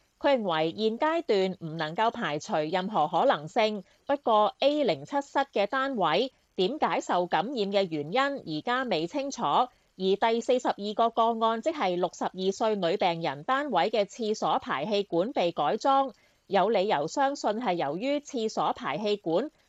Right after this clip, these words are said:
被不正常改裝造成漏氣而感染。袁國勇表示，未知其他樓層係唔係有同樣嘅問題，但係事發大廈嘅 U 型排氣設計非常好。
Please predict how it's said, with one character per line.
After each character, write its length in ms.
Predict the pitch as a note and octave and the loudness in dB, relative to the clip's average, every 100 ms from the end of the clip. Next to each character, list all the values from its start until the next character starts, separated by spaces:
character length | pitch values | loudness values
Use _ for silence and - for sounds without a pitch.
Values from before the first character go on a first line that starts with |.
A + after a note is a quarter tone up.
| _ | _
被 200 | G#3+ G3 | 0 0
不 120 | - D4 | -2 -4
正 200 | - G3+ | -2 -4
常 280 | G#3 F3 C3+ | -4 -4 -4
改 220 | D3+ D#3 | -2 -2
裝 360 | G#3 B3+ C4 C4+ | 0 2 2 0
造 220 | - F#3 | -2 -2
成 300 | F#3+ E3+ C#3+ | -2 -4 -2
漏 260 | E3+ E3+ F#3 | 0 0 0
氣 60 | A3+ | 0
而 320 | G3 F#3+ D3 C#3+ | 0 -2 -6 -6
感 240 | C#3+ D3 B3 | -4 -2 -2
染。 320 | F#3 D#3+ F#3+ - _ _ _ _ | 0 0 -2 -10 _ _ _ _
袁 180 | F3+ F3 | -2 0
國 160 | A3 G3 | 0 0
勇 160 | G3 | 0
表 160 | G3+ A#3 | 0 0
示， 400 | - G#3 F#3+ F#3 | 2 2 2 0
未 220 | G3+ G#3+ | -2 -4
知 220 | - D#4+ | -2 -4
其 240 | E4+ B3 D#3 | -2 -4 -4
他 200 | C#4 D4 | -4 -2
樓 280 | B3 D3 D3+ | 0 -2 -4
層 320 | - D#3+ D3+ | -6 -6 -4
係 180 | F3+ F#3 | -2 -2
唔 60 | |
係 140 | G#3 F3+ | -2 -2
有 280 | F3 D#3+ G3+ | -2 -2 -4
同 260 | G#3 D#3 | -6 -4
樣 200 | D#3 F3 | -2 0
嘅 120 | C4 | 0
問 240 | A#3 F3+ F3 | -2 -2 -4
題， 360 | G#3+ D#3 D3+ - _ _ | -2 -2 -2 -8 _ _
但 220 | F#3+ G3 | -6 -4
係 200 | A#3+ F#3 | -2 -2
事 280 | F#3+ G#3 F#3+ | -2 -2 -2
發 180 | A#3+ G#3 | 0 -2
大 240 | - F#3 | 0 -2
廈 240 | A3 F3+ F3 | 0 -2 0
嘅 220 | G#3+ G#3+ | 0 0
U 360 | A3+ D4+ D#4 | 0 -2 0
型 280 | B3 D#3+ C#3+ | 2 0 0
排 260 | F#3 E3 D3 | -6 -4 -4
氣 260 | A3+ A3 | -2 -2
設 220 | A3+ A#3 G#3+ | -2 -6 -4
計 240 | A#3 G#3+ G#3+ | 0 0 2
非 180 | C#4+ | 0
常 260 | D4 C#3+ B2 | 0 -2 -6
好。 380 | - D3 G#3 | -2 2 2